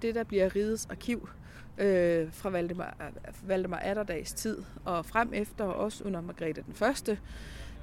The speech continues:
Øhm, og, øh, her opbevares alle rigets arkivalier og særlige genstande og ting, kan man sige. Og vi ved, at, øh, den konge, der afløser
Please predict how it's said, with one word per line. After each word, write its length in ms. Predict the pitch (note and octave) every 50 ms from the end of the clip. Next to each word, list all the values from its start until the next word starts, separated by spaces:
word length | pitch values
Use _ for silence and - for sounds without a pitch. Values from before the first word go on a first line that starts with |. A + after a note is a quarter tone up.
| -
Øhm, 840 | A3 A#3 A3+ A3+ A3 A3 G#3+ G#3 G3+ G3 G3 G3+ F#3+ F#3+ F#3 F#3+ - - - - - -
og, 340 | G#3+ A3 A3 A#3 B3+ B3+ - - - - - - - - - -
øh, 60 | G#3
her 440 | G3+ F#3+ F#3+ G3+ - C#4 C#4 B3+ G3+
opbevares 840 | - - A#3+ B3+ - - A3+ G3+ G3 F#3+ F#3 F#3+ F#3+ F#3+ - - - -
alle 420 | - G#3 G#3 G#3+ A3+ B3 B3+ A#3+ - - - - - - - - - - - - - - - - - - - - G3+ F3+
rigets 680 | G3+ G#3 A3 A#3+ B3+ B3+ B3+ A#3+ - - - - - - - - - - - - - -
arkivalier 720 | F3+ - - F3+ G3+ C#4 E4 D#4+ D#4 D4 C4 A#3+ A3 G#3
og 360 | G3+ G3 F#3 - - F#3+ F#3+
særlige 960 | - - - - F#3+ F#3 G3 A3 A#3+ A#3+ A3+ G#3 F#3+ F3+ F3 E3+ D#3+ D#3+ D#3+ D#3+ - -
genstande 580 | - F#3 F3+ G#3 - - - F3+ D#3+ E3+ F3 D#3+ -
og 100 | - -
ting, 300 | - - F#3+ F3 - - - - -
kan 100 | - F3+
man 180 | E3+ D#3+ D#3 D3
sige. 320 | - - E3 D3 D3+ D#3 - - - - - - - - - - - -
Og 160 | B3+ C4 C4+
vi 100 | D#4 D#4+ C#4
ved, 240 | D4 D#4 D#4+ D#4+ - - - - - - - - - -
at, 320 | A3+ G#3+ G3+ - G#3+ A3 A3
øh, 680 | G#3+ G#3 G3 G3 F#3+ F#3 F3 E3+ E3 D#3+ F3 F#3 F3 - - - - - - - -
den 160 | - A#3 A3+ A3+
konge, 460 | - - - A3 G3+ A#3+ C#4 D4+ D4
der 140 | - G#3+ F#3
afløser 580 | E3 F#3 G3+ A#3 B3 A#3+ A3 G3+ - - F#3+